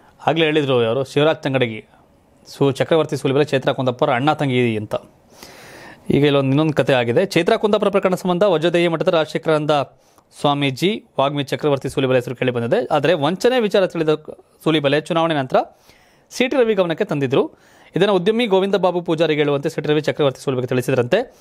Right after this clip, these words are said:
ಈ ಬಗ್ಗೆ ಮಾತನಾಡಿದ ಸಿ ಟಿ ರವಿ ಚುನಾವಣೆ ಮುಗಿದ ಮೇಲೆ ಫೋನ್ನಲ್ಲಿ ಮಾತನಾಡಿದ್ರು. "ಹಣ ಕೊಡುವುದು ನಿಮಗೆ ಗೊತ್ತಿತ್ತಾ?" ಎಂದು ಚಕ್ರವರ್ತಿ ಅವ್ರನ್ನ ಕೇಳಿದಾಗ "ಗೊತ್ತಿಲ್ಲ" ಅಂತ ಹೇಳಿದ್ರು.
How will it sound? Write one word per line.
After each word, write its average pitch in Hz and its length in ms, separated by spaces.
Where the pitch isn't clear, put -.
ಈ 220 100
ಬಗ್ಗೆ 220 240
ಮಾತನಾಡಿದ 185 400
ಸಿ 156 160
ಟಿ 147 100
ರವಿ 185 120
ಚುನಾವಣೆ 196 340
ಮುಗಿದ 180 180
ಮೇಲೆ 175 200
ಫೋನ್ನಲ್ಲಿ 165 400
ಮಾತನಾಡಿದ್ರು. 147 600
"ಹಣ 190 160
ಕೊಡುವುದು 208 320
ನಿಮಗೆ 185 220
ಗೊತ್ತಿತ್ತಾ?" 165 380
ಎಂದು 160 200
ಚಕ್ರವರ್ತಿ 156 440
ಅವ್ರನ್ನ 143 140
ಕೇಳಿದಾಗ 143 360
"ಗೊತ್ತಿಲ್ಲ" 156 360
ಅಂತ 135 140
ಹೇಳಿದ್ರು. 135 300